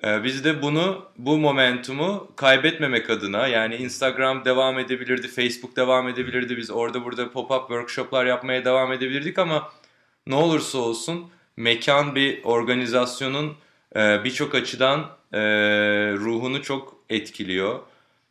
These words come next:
E, o ile-, etkileşime her gün girebilmek, e, proje bazlı olmasa da her gün gerçekten bir, bir, birkaç kişinin fikrini alabilmek bir konuya dair, birkaç kişi tarafından motive edilebilmek çok değerli.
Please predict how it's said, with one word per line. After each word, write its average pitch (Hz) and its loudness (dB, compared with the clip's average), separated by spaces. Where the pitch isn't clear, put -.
E, 101 2
o 107 -2
ile-, 117 -2
etkileşime 127 0
her 143 6
gün 139 -2
girebilmek, 113 -2
e, 101 2
proje 127 0
bazlı 123 2
olmasa 127 -2
da 123 0
her 135 4
gün 127 -4
gerçekten 120 -2
bir, 113 -16
bir, - -16
birkaç 127 -4
kişinin 123 -8
fikrini 123 -6
alabilmek 107 -4
bir - -16
konuya 104 -4
dair, 98 2
birkaç 123 -2
kişi - -14
tarafından 120 0
motive 113 -2
edilebilmek 107 -2
çok 143 -6
değerli. 104 4